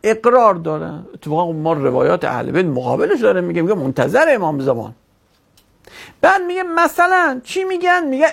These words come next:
«امام منتظر سیصد و سیزده تاه، سیصد و سیزده تا باشه آقا قیام می‌کنه.» ببین، این مسئله اشتباهیه که ایشان فرموده. ما در هیچ روایتی چنین چیزی نداریم، یعنی اینکه تعداد سیصد و سیزده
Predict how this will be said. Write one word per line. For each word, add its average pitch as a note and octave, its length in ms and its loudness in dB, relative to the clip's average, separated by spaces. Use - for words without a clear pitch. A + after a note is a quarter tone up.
«امام B3 380 2
منتظر B3 500 0
سیصد C4+ 340 2
و B3 40 -6
سیزده F3 460 0
تاه، - 200 -10
سیصد C4+ 340 2
و - 20 -6
سیزده G#3+ 400 2
تا G#3+ 100 0
باشه B3 160 2
آقا A3 200 0
قیام D#3 320 0
می‌کنه.» F3 320 -6
ببین، G#4+ 160 -6
این E4+ 120 -4
مسئله C4+ 480 -2
اشتباهیه F#3 760 0
که - 120 -10
ایشان A#2+ 300 -6
فرموده. - 640 -8
ما B3 280 2
در A3+ 200 2
هیچ A#3 460 0
روایتی F#3+ 880 2
چنین E3 340 -2
چیزی G#3 340 -4
نداریم، D#3+ 680 -2
یعنی E3 360 -2
اینکه E3 480 2
تعداد F3+ 720 2
سیصد F#3+ 720 -4
و - 120 0
سیزده E3 720 -4